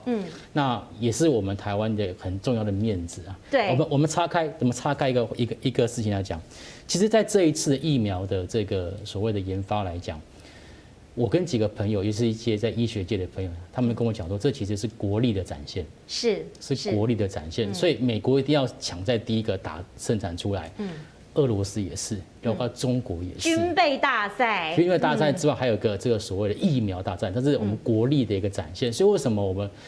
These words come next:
Speaker 2: 我们的这个政府这么积极的要去推动我们的一个疫苗国产化，我觉得有这样子的一个因素存在，
Speaker 1: 嗯。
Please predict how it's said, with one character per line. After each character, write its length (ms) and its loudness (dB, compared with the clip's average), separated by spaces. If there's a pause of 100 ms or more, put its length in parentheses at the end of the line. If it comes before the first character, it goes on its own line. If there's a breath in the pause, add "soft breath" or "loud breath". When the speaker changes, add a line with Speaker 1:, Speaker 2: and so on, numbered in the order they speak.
(260 loud breath)
Speaker 2:
我 80 -2
们 160 2
的 120 4
这 60 0
个 60 0
政 200 2
府 140 -6
这 100 2
么 120 4
积 240 0
极 160 -4
的 60 0
要 180 0
去 160 -2
推 240 -4
动 120 0
我 80 -4
们 160 -8
的 80 -4
一 120 -4
个 80 -4
疫 180 0
苗 200 -6
国 180 -4
产 180 -6
化， 220 -6
我 100 -6
觉 100 0
得 60 2
有 120 0
这 200 -2
样 220 0
子 160 -6
的 120 -6
一 80 -6
个 120 -4
因 200 -4
素 160 -2
存 200 -6
在， 140 -2
Speaker 1:
嗯。 60 -12